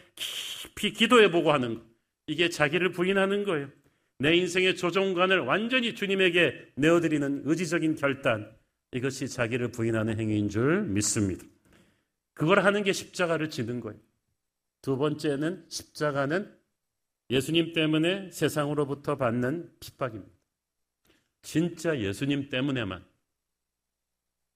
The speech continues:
대학교 때, 제가 미국에서 대학교 다닐 때, 예, 그 미국 저희 학부에 교환학생으로 왔던 키오미라는 일본 학생이 기억이 납니다.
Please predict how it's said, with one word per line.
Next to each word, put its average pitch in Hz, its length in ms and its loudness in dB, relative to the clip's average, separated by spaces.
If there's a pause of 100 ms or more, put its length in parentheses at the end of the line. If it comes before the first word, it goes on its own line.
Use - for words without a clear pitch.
(560)
대학교 127 540 -4
때, 113 240 -4 (1300)
제가 98 240 -12
미국에서 110 420 -4
대학교 101 340 -6
다닐 104 440 -4
때, 90 260 -10 (640)
예, 92 120 -12 (140)
그 85 400 -12
미국 123 420 -10 (400)
저희 110 220 -6
학부에 110 580 -6 (680)
교환학생으로 135 760 -2
왔던 107 360 -4
키오미라는 131 800 -2
일본 123 300 -4
학생이 107 460 -6
기억이 110 300 -6
납니다. 80 380 -10